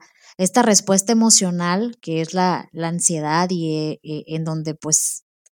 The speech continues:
ah, obviamente con toda esta información que les llega, el hecho de, de, de todo lo que tienen que manejar,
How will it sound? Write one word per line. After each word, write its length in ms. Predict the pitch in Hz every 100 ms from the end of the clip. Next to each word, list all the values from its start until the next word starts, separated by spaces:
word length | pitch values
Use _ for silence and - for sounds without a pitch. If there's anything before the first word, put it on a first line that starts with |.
| -
ah, 180 | 156 - -
obviamente 800 | 185 190 185 180 220 226 170 175
con 200 | 160 156
toda 220 | 156 170
esta 420 | 185 - 175 175 - - - -
información 760 | 190 - 185 165 165 180 175 180
que 120 | 196
les 300 | 170 160 -
llega, 480 | 175 208 160 202 - _ _ _ -
el 180 | 180 175
hecho 320 | 175 208 202
de, 380 | 190 175 160 -
de, 500 | 165 170 160 156 -
de 220 | 170 165 156
todo 400 | - 170 185 208
lo 160 | 202
que 100 | 202
tienen 340 | - 170 175 185
que 160 | 190
manejar, 1000 | 185 185 175 175 - 196 196 202 196 208